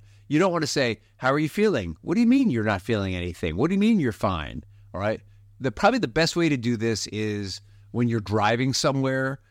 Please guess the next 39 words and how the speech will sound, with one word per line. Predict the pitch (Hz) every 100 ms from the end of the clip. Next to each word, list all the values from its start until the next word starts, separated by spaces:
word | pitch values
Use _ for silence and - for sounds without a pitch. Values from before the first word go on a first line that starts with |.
| - 131
to |
have | 113
conversations | - 127 123 131 127 139 117
with | 131 123
them | 123
about | 110 107
what's | 120 113
going | 131 120
on | 117 123
with | 120
them | 110
situationally. | - 131 131 123 123 - 135 127 131 135 - _ -
And | 127 135
the | 147
more | 165
comfortable | - - 180 180 165 139 117
they | 107 101
feel | - 110 104 98
and | 113
the |
more | 127 131
at | 95 123
ease | 135 147 151 120
they | 117 101
feel, | - 98 87 95 - - - -
the | 113
more | 120 127 131 123 123 117 - - - - - _ _ _ 110
they're | 117 110
likely | 104 123 151 - 113
to | 107
come | - 123 127
out | 131 127 -
with | 104 101 95 -
what's | 104 104
going | - 98 92
on | 92 90
for | 87 92
them | 90
and | 92